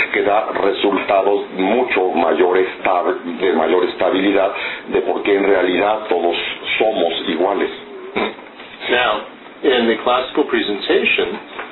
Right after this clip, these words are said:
Speaker 2: when we, uh, speak about, uh, having, you know, uh, seeing the equality of self and others, it is, you know, toward everybody on the basis that, uh, they have the same wishes as we do. So,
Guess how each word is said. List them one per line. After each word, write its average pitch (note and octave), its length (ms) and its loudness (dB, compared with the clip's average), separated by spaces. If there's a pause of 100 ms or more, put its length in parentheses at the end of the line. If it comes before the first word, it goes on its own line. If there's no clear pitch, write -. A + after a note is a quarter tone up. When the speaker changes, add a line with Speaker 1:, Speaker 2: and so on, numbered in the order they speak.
(200)
Speaker 2:
when B2+ 280 2
we, A2 320 4
uh, G#2+ 380 0
speak C#3+ 220 0
about, A2+ 420 2
uh, B2 400 2
having, A#2 160 2 (180)
you A#2+ 140 0
know, F#2+ 120 -2 (360)
uh, F2+ 220 0 (100)
seeing C#3 160 2
the B2 160 2
equality C3 440 2
of C3 140 0
self B2+ 260 2
and G2 140 0
others, - 460 2 (640)
it C3 400 2
is, A#2+ 480 2
you A#2+ 80 2
know, A2+ 240 2 (140)
toward A#2 300 4 (180)
everybody C#3 840 2 (580)
on C3 300 2
the A#2 80 2
basis C#3+ 540 0 (140)
that, A#2+ 360 0
uh, C3 560 4
they D3+ 240 2
have A#2+ 160 0
the - 160 -8
same B2+ 180 2
wishes B2+ 300 2
as G#2 280 -4
we D3+ 100 4 (100)
do. - 140 -2 (680)
So, C#3+ 100 4